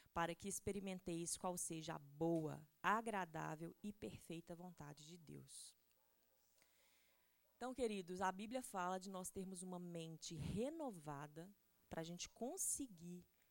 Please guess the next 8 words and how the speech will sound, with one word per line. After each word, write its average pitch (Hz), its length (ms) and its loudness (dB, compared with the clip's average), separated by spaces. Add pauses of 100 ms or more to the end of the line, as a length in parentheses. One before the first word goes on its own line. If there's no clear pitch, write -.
(440)
experimentar 233 1300 0
a 185 100 2
vontade 185 460 -2
de 190 100 -12
Deus, 180 380 -4
que 202 100 -4
é - 20 -2
boa, 170 560 -2